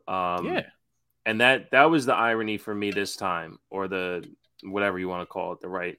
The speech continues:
Speaker 1: adjective is, um, that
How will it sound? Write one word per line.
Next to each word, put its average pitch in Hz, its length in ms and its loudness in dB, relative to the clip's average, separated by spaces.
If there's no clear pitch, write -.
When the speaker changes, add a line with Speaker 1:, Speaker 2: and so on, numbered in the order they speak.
Speaker 1:
adjective 92 500 -8
is, 85 260 -8
um, 90 480 -4
that 107 520 2